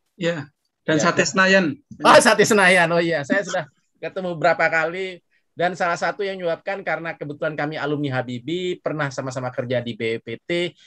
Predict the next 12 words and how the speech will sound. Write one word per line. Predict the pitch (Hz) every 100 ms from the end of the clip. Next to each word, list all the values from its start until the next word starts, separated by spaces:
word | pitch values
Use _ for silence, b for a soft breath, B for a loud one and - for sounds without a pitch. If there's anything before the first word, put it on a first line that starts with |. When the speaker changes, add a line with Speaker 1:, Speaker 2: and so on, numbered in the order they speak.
| b
Speaker 2:
tapi | - 139 147
juga | 147 151
bidang | 127 147 147 139 139 139 135 127
keahliannya, | 143 135 139 139 147 160 143 - -
ya | 135 127
saya | 147 147 151
nyerempet-nyerempet | 147 143 147 143 135 135 131
dikit | 135 - 160 -
dalam | 123 123
bidang | 123 123 123 123 120 120
remote | 139 135 120
sensing. | 127 117 104 95